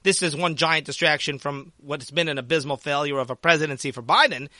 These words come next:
But now they see Zelensky is fighting, Zelensky is resisting, Zelensky is winning, Zelensky is taking selfie videos of himself, like, in front of, you know, the, his, uh, his headquarters and telling people, "Listen, I'm in the streets, I'm fighting like, like, like the rest of you."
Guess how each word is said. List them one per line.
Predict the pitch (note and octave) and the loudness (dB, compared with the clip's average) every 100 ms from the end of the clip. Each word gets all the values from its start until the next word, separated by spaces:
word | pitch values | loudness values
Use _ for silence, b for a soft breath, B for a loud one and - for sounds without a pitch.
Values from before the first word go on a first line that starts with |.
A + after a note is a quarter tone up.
| b b b | b b b
But | F#3+ | 4
now | C4+ D#4 | 4 4
they | A3+ | 2
see | G#3 | 0
Zelensky | G3 F#3+ B3 A#3 G#3 F#3 | 0 4 4 2 -2 -2
is | - | 0
fighting, | F3+ C#4 A3 D3 | 2 4 2 -2
Zelensky | D#3 F#3 A3+ G#3+ G#3 | -2 -2 -2 -2 -4
is | D#3 | -2
resisting, | D#3+ D#3+ C4+ - F3 | 0 2 2 0 -4
Zelensky | E3 F3+ G#3 G#3 F#3 | -2 -2 -2 -2 -4
is | D#3+ | -4
winning, | B2+ F3+ D#4 D#3+ D3 - B | -4 -2 0 0 -4 -10 B
Zelensky | - F#3 C4+ A3 G#3 | -4 2 2 2 -4
is | |
taking | - G#3+ G3 | 0 -2 -2
selfie | E3+ A#3+ D#4 A#3+ D3 | 0 4 4 2 -6
videos | E3+ E3 D#3+ D#3 | 0 2 2 0
of | D3+ | -2
himself, | D#3 C#3 C#3+ D#3 E3 | -4 -6 -2 -2 -2
like, | E3 G3 | -4 -6
in | E3 | -10
front | - A#3 D4+ - | 0 2 2 2
of, | E3 E3 D#3+ D#3+ b b b b | 0 2 0 -4 b b b b
you | D#3+ E3 F3+ | -10 -2 0
know, | E3+ | 0
the, | D#3 E3 | 0 0
his, | D#3+ E3+ D3 E3 E3 E3 | 2 0 2 2 2 4
uh, | E3 D#3+ | 4 4
his | F3 | 2
headquarters | F3+ C#4 - E3+ C#3+ A#2 D3 E3 b b F3+ | 2 0 0 -2 -2 -2 -6 -8 b b -4
and | E3+ | 0
telling | F#3+ B3+ A#3+ | 2 4 4
people, | F#3+ G3 G3+ | 2 0 2
"Listen, | C4+ A#3+ F#3+ - | 0 0 -4 -4
I'm | G#3+ C4+ | -2 0
in | |
the | G#3+ | -2
streets, | - A#3+ A#3 | -2 -2 0
I'm | A3 G3 | 0 0
fighting | A3 G#3 G3 | 0 0 0
like, | F#3 - F3 | -2 -2 -4
like, | F3+ F3+ | -2 0
like | F3 F3 | 0 0
the | E3+ | 2
rest | C4+ D4 | 2 2
of | F#3+ | 0
you." | D3 C3 D#3 | -2 -2 -4